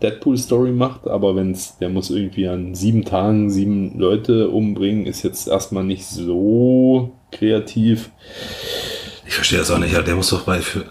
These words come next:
Speaker 2: der muss da doch irgendwas, der muss irgendwelche Bilder von den Marvel-Chefs haben, die sehr schlimm sind. Dass er
Speaker 1: Ja.
Speaker 2: immer wieder irgendwas machen darf.
Speaker 1: Ja, ja.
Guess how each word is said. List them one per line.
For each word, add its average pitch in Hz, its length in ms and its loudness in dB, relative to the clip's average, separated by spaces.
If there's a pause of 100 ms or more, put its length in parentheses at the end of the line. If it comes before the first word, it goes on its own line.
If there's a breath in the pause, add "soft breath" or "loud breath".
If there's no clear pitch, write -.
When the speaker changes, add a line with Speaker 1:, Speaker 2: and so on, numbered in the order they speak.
Speaker 2:
der - 140 -6
muss 92 140 -4
da 95 140 0
doch 90 100 -2
irgendwas, 104 640 -2 (200)
der 95 80 -4
muss 95 160 -4
irgendwelche 107 500 2
Bilder 110 340 0
von 104 100 -2
den 95 120 0
Marvel-Chefs 101 600 -2
haben, 104 320 -2
die 98 240 -4
sehr 101 300 -6
schlimm 87 320 -6
sind. 85 320 -12 (460)
Dass - 140 -12
er 90 120 -4
Speaker 1:
Ja. 110 60 4
Speaker 2:
immer 98 220 0
wieder - 220 -2
irgendwas 98 320 -2
machen 90 200 -6
darf. 87 220 -10
Speaker 1:
Ja, 107 260 2 (120)
ja. 101 260 0